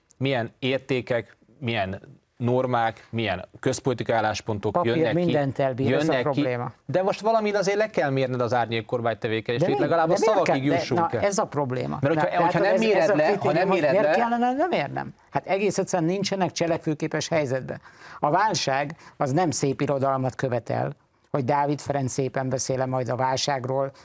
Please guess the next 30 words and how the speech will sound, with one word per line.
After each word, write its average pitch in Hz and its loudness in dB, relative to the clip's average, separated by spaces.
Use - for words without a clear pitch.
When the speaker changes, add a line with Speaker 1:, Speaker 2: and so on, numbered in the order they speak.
Speaker 2:
vagy 143 0
milyen 151 2
értékeket 160 0
mond 151 0
az 151 0
A 156 2
T - -12
V 135 0
reggeli 139 -2
műsorába, 160 -2
Speaker 1:
Gábor, 139 2
Speaker 2:
hanem 185 2
arról 196 2
van 139 0
Speaker 1:
mindenkori 147 2
Speaker 2:
szó, 143 4
hogy 135 2
vagy 180 4
Speaker 1:
ellenzéki 202 2
Speaker 2:
kezeled 196 2
Speaker 1:
feladatot. 180 2
Speaker 2:
a 175 4
válságot, 165 -2
vagy 143 -2
a 139 0
válság 131 0
legyőz. 123 -2
Speaker 1:
Na, - 0
e, 156 -2
a, 160 2